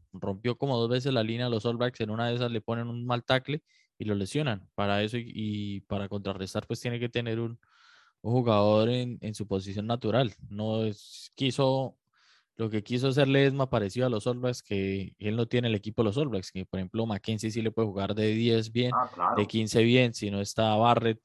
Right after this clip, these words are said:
Speaker 1: que Buden Barrett se puede ir al fondo, Jordi Barrett se puede ir de wing, o sea, tiene muchas opciones en la línea.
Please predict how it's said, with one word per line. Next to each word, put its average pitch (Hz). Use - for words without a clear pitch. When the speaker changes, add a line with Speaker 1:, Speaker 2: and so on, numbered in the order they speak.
Speaker 1:
que 104
Buden 117
Barrett 113
se 110
puede 107
ir 110
al 107
fondo, 120
Jordi 107
Barrett 107
se 92
puede 104
ir 104
de 107
wing, 123
o 104
sea, 110
tiene 131
muchas 143
opciones 127
en 113
la 101
línea. 110